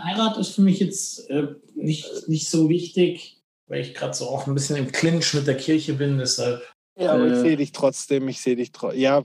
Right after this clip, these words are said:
Speaker 2: dann lass es nicht kirchlich sein, ich, ich sehe dich trotzdem heiraten irgendwie.
Speaker 1: Aus steuerlichen Gründen, ja. <laughs>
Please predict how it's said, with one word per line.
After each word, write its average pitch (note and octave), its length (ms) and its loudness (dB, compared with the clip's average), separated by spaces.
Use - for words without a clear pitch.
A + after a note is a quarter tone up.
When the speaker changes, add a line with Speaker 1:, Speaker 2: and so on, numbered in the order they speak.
Speaker 2:
dann C3 240 0
lass C3+ 240 2
es C3 140 -6
nicht D3 220 -4
kirchlich B2+ 400 0
sein, B2 220 -2
ich, - 160 -12
ich B2+ 340 -6
sehe B2+ 140 2
dich A#2 140 -8
trotzdem A#2+ 720 -6
heiraten A#2 760 -4
irgendwie. - 420 -6
Speaker 1:
Aus B2 140 -4
steuerlichen B2+ 540 2
Gründen, A#2 400 -4
ja. A2 340 -8
<laughs> F3 120 -4